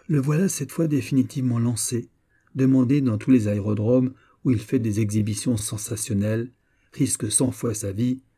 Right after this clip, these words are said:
mais gagne de l'argent. Il arrive à la suite de concours très pénibles à obtenir sa première commande de l'armée, et aussitôt c'est la guerre. Avec la guerre, la vie du jeune aviateur change du tout au tout.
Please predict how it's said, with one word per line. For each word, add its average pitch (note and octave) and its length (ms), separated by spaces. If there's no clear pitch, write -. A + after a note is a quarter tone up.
mais C3 140
gagne C3 260
de A#2+ 80
l'argent. G2+ 500
Il C3+ 140
arrive A2+ 360
à G#2+ 40
la G2 120
suite C#3 220
de A2+ 120
concours B2 540
très - 160
pénibles G#2+ 520
à C3+ 120
obtenir A2+ 420
sa - 160
première G#2+ 400
commande G2+ 400
de F#2 100
l'armée, G#2+ 520
et F3 80
aussitôt D#3+ 400
c'est - 160
la G#2+ 120
guerre. F#2 460
Avec D3 260
la D#3+ 140
guerre, E3+ 460
la C#3 100
vie D#3 200
du D3 80
jeune C3+ 180
aviateur C3 560
change D3 320
du A#2 120
tout - 280
au C3+ 60
tout. B2 260